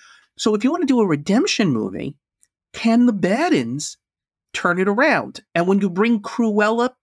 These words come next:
back into their life, will she tempt them back towards villainy?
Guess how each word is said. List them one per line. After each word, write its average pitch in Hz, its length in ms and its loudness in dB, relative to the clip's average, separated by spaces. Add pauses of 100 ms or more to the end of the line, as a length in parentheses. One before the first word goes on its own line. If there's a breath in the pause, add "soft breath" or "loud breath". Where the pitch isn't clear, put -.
back 170 300 -2
into 202 380 0
their 190 240 2
life, 120 580 -4 (680)
will 180 360 2
she 202 380 -2
tempt 208 460 -4
them 185 400 -2
back 151 420 -2
towards 151 540 0
villainy? 185 640 0